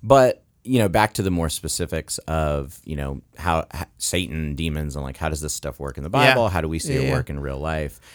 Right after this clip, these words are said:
Speaker 1: Um, I think that, you know, it's interesting. Again, it's interesting because for me, my sort of, um, view of Satan has ev-,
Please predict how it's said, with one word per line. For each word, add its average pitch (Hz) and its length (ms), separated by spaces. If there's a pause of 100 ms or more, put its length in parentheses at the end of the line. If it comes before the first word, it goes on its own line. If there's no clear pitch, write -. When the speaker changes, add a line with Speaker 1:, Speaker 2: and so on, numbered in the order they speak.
(420)
Speaker 1:
Um, 104 640 (680)
I 107 80
think 147 320
that, 113 380 (640)
you 113 140
know, 95 120
it's 85 200
interesting. 107 920 (1500)
Again, 104 240
it's 92 140
interesting 131 500
because 101 340 (540)
for - 180
me, 120 360
my 107 520 (100)
sort 95 260
of, 80 540
um, 76 420
view 98 680
of 80 240
Satan 71 680 (380)
has 98 360
ev-, 87 380